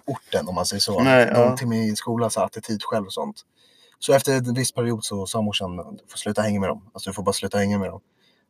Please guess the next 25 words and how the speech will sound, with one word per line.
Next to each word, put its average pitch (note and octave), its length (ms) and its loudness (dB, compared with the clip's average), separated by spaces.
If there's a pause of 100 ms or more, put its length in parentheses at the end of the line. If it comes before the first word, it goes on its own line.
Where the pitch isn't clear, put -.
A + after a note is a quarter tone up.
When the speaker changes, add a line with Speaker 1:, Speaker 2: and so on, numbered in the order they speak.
(120)
Speaker 1:
För G#2+ 80 0
hon G#2 100 2
tyck-, F#2+ 200 0
hon G#2+ 140 2
tyckte G#2+ 160 2
att - 60 -4
jag G2 100 4
s-, - 260 -6
jag G2+ 160 -4
sa G#2 220 0
fula F#2+ 260 -2
ord, C3 360 0
liksom, A#2+ 300 -4
till A#2 100 -6
morsan A#2 380 0
och A2+ 100 -2
så, A2 220 0 (540)
som A2+ 160 -2
jag G2+ 80 4
aldrig G#2+ 160 2
skulle G2+ 160 -4
göra G2 140 2
idag. G2 240 0
Så - 140 -8
när G#2+ 120 -10